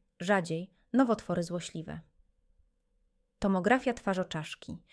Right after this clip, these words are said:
Podczas tego badania ocenia się zarówno tkanki miękkie, jak i struktury kostne należące do twarzoczaszki. Do wskazań zalicza się przede wszystkim zmiany pourazowe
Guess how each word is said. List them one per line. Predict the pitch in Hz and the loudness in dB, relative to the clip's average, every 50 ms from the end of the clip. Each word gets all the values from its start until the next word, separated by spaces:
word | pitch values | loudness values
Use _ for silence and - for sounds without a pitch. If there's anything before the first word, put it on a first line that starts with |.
| - - - - _ _ _ _ _ _ - | -20 -20 -20 -20 _ _ _ _ _ _ -4
Podczas | 208 208 - - 220 196 - | -4 -4 0 -2 -2 -2 0
tego | - 277 254 247 | 0 4 4 6
badania | 202 202 196 185 240 254 233 208 - - | 6 4 4 6 6 6 6 4 2 -2
ocenia | - - - 202 202 196 185 | -6 -4 -4 -2 -2 -2 -2
się | - 196 | -4 0
zarówno | 180 196 208 226 226 220 - | 0 2 2 4 2 2 0
tkanki | - - 196 190 185 170 - 175 | 0 -2 -2 -2 -2 -2 -4 -4
miękkie, | 160 156 160 165 160 - - - - - _ _ _ _ _ | -4 -4 -4 -6 -6 -4 -4 -4 -4 -6 _ _ _ _ _
jak | 196 208 202 - | -2 -2 -2 -4
i | 220 | -6
struktury | - - - 202 - - - 285 269 247 | -6 -2 -4 -4 -4 0 4 4 4 4
kostne | 247 - 247 233 - - 202 190 | 6 4 2 2 2 -2 -2 0
należące | 185 185 185 185 170 196 202 202 - 196 | 0 2 0 0 2 0 0 0 0 0
do | 196 | -2
twarzoczaszki. | 190 - - 190 185 180 175 - 185 170 170 - - - - 190 - _ _ _ _ - - - _ _ - | -2 -4 -6 -4 -4 -4 -6 -4 -6 -6 -8 -10 -14 -16 -16 -16 -16 _ _ _ _ -20 -20 -20 _ _ -2
Do | 190 190 | -2 0
wskazań | - - - - 233 208 214 202 190 | 0 0 0 2 2 2 2 0 0
zalicza | 175 180 185 202 196 196 185 | 0 0 0 0 -2 -4 -4
się | - - - | -4 -6 -6
przede | - - 196 185 180 | -4 -4 -4 -4 -4
wszystkim | - - 202 - - - 190 180 | -4 -6 -8 -6 -4 -4 -4 -4
zmiany | 180 190 190 185 185 175 | -2 -4 -2 -2 -4 -4
pourazowe | 175 180 170 175 170 170 165 - 165 170 208 254 285 | -4 -4 -4 -2 -4 -4 -4 -4 -4 0 0 0 0